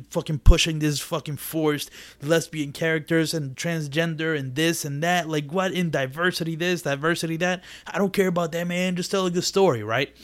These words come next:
I bet you a lot of people are mad about that, and I bet you that's a lot of the criticisms that are coming from it. But,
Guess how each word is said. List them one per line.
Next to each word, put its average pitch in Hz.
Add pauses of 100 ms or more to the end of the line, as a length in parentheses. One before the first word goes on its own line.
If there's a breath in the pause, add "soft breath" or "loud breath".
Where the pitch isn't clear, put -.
(160 loud breath)
I 151
bet 185
you 214
a -
lot 180
of 180
people 170
are 139
mad 123
about 143
that, 160
and 131
I 131
bet 135
you 147
that's 127
a 135
lot 123
of 117
the 110
criticisms 120
that 110 (400 loud breath)
are 123
coming 143
from 143
it. 101
But, -